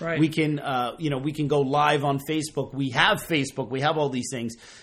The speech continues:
Speaker 2: And you have to mention, none of these things existed. But he was able to make an impact, the likes of which, um, people with m-, two million following on YouTube, they, they don't have that kind of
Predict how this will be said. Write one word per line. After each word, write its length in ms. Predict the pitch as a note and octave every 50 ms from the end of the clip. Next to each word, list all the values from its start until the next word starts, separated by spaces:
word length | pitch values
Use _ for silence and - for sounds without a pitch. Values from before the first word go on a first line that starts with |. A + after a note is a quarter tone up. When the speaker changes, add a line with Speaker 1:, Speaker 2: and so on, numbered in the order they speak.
| - - -
Speaker 2:
And 140 | D3+ E3 F3
you 80 | G#3+
have 80 | G#3+ -
to 60 | F#3
mention, 280 | F3+ F3+ D3+ D#3+ D3 - -
none 280 | D3 D3+ E3+ A3 E4+ G#4
of 80 | D4
these 180 | G#3 F#3 D3+ -
things 200 | G3 F#3+ E3+ C3+ C#3+
existed. 600 | C3+ B2 C3 G3 D4 - - - - A2 F#2 E2+ - _ - - - - - -
But 100 | D3+ C#3+ -
he 140 | - G#3
was 240 | A#3+ D4+ C4 - - -
able 280 | E3+ F3+ F3+ G3+ F#3+ D3 -
to 80 | D#3+
make 200 | D#3 D#3 D#3 C#3
an 120 | D#3 C3+ B2
impact, 680 | C3+ E3+ A3 C#4 C#4+ - B2+ B2+ A#2 A#2+ A#2 - -
the 60 | C#3+ C3+
likes 420 | C3 C#3 D3+ F3 G3 G3 - -
of 160 | F#3 D#3+ C#3+
which, 300 | D3+ E3 D#3+ D3 - - - - - - - - -
um, 580 | D3+ D3 C#3+ C#3 C#3 C3+ C3+ B2+ A#2+ A#2+ A#2 - - - - - - - - - - - - -
people 320 | - F3+ F#3 D3+ E3+ D#3+
with 200 | D3+ D#3+ D3+ D#3 C#3
m-, 360 | C#3+ D3 D#3 D#3 D3+ - - - -
two 80 | F3+ E3+
million 680 | E3 E3 E3 E3 E3 D#3+ D#3 D3+ D3 D3 D3 C3+ - - - - - - - - - - - -
following 380 | D3+ D3 D#3 D3+ D3+ D3+ C#3+ C3+
on 180 | B2+ B2 B2+
YouTube, 360 | C3 F#3 G#3 G3+ - F3 C3+
they, 120 | C3 C#3+ C3+
they 220 | C#3 - C3+ C3
don't 260 | A2+ C3+ C#3 C3+ C3+
have 120 | C3 C3 -
that 140 | C3+ - -
kind 180 | A#2+ B2+ B2+
of 60 | A#2